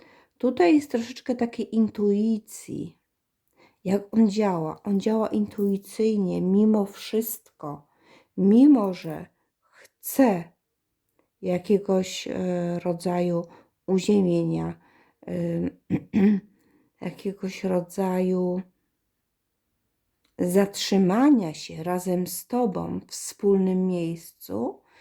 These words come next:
i on ma na to siłę, bo jest król buław, ale jednak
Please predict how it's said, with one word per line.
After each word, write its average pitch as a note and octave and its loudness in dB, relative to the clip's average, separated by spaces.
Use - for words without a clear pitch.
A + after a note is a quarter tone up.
i G3 -6
on A#3 6
ma A3 4
na G#3 0
to G3+ -6
siłę, E4 -2
bo E3+ -2
jest D#3+ -4
król F3+ -6
buław, E3+ -8
ale F#3 4
jednak A#3+ 4